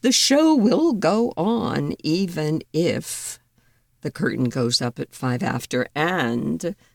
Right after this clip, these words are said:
the late Janice Hoffman won't care. So, wherever you are on the being on time spectrum,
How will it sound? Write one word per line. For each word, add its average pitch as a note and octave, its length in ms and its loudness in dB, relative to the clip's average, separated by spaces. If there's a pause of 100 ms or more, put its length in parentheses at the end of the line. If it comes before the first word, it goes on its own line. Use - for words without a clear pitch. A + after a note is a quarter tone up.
(140)
the C3 240 -4
late A#2 540 0
Janice D#3 480 -2
Hoffman D#3+ 600 -6 (300)
won't C4 560 2 (240)
care. G#2+ 480 -10 (1900)
So, C#3 760 2
wherever C3 600 2
you B3 340 6
are B2 540 0
on B2+ 240 0
the A#2+ 80 0
being A#2 360 0
on A#2 180 2
time B2 360 0
spectrum, A3+ 680 2